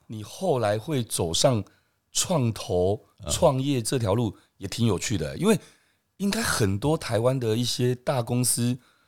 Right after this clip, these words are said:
Speaker 1: 你，你要去应该都挺简单的吧？
Speaker 2: 其实因为我大学跟研究所念的算是光电跟医学工程。
Speaker 1: 对。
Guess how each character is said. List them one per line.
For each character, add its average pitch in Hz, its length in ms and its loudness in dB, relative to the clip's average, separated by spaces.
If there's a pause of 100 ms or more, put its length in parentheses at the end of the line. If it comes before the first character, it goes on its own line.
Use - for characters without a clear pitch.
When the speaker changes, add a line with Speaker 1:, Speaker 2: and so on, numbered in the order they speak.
(340)
Speaker 1:
你， 113 360 -6
你 107 160 -4
要 143 160 2
去 131 220 0
应 123 80 4
该 120 100 2
都 123 260 0 (240)
挺 101 160 0
简 90 140 0
单 73 140 -6
的 71 80 -6
吧？ - 160 -18 (520)
Speaker 2:
其 127 140 -4
实 143 180 0
因 160 140 0
为 175 60 2
我 104 180 2
大 113 180 2
学 92 240 0
跟 98 280 0
研 87 100 0
究 98 100 4
所 85 200 -2
念 87 160 2
的 80 100 2
算 85 180 2
是 85 100 -2
光 80 240 0
电 78 220 2
跟 76 260 0
医 71 80 -2
学 76 160 2
工 67 240 0
程。 - 200 0 (260)
Speaker 1:
对。 92 320 0